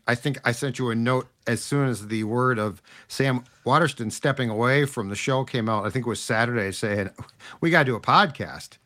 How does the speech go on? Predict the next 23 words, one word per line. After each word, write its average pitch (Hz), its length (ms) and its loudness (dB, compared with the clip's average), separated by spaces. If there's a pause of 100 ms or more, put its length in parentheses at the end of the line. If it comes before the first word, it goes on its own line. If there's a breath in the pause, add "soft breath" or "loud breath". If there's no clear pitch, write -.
(400 loud breath)
So, 139 540 2 (160)
you 135 140 0
know, 127 140 2
previously 196 640 2
you've 147 200 0
al-, 139 320 -4
always 127 300 0
asked 180 340 2
me 117 140 0
very 101 240 -2
politely 120 540 -2
to 113 100 -8
come 113 240 -2
on. 123 360 2 (320 loud breath)
This 185 220 2
one, 156 200 2
I 127 120 4
feel 131 260 0
like 117 280 0
I, 107 340 -2
uh, 92 480 -2
I 95 160 -2
basically 107 640 -4